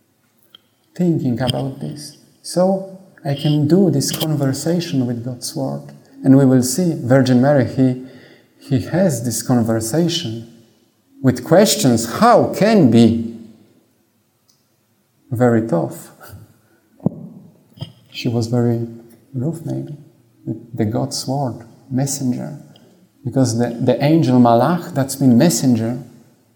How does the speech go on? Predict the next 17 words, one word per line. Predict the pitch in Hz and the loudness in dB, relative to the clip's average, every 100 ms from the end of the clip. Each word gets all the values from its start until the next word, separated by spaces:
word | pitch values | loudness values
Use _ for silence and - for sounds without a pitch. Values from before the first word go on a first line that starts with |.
| _ _ | _ _
always | 143 160 143 - | 2 4 4 0
is | 147 - - - | -4 -6 -10 -8
some | 143 123 | -2 0
message | 127 165 - - | 0 -2 -8 -12
for | 127 | -10
me. | 117 120 - - _ _ _ _ 127 | -8 -10 -14 -20 _ _ _ _ 0
The | 127 | 0
first, | - 180 180 135 | 4 2 2 -2
"God | 127 147 | -2 0
loves | 156 - | -2 -2
me," | 113 110 - - - _ _ | -4 -6 -10 -20 -20 _ _
but | 127 123 | -6 -6
other, | - 135 131 170 196 - - - _ _ _ _ _ _ _ _ _ _ _ _ _ _ 135 | -2 -2 0 0 -4 -10 -20 -20 _ _ _ _ _ _ _ _ _ _ _ _ _ _ -6
behind | 131 - 170 170 | -6 -2 -2 -2
is | - | -4
something | 131 117 117 113 | -4 -2 -2 -4
else. | 160 123 - - | -4 -6 -12 -18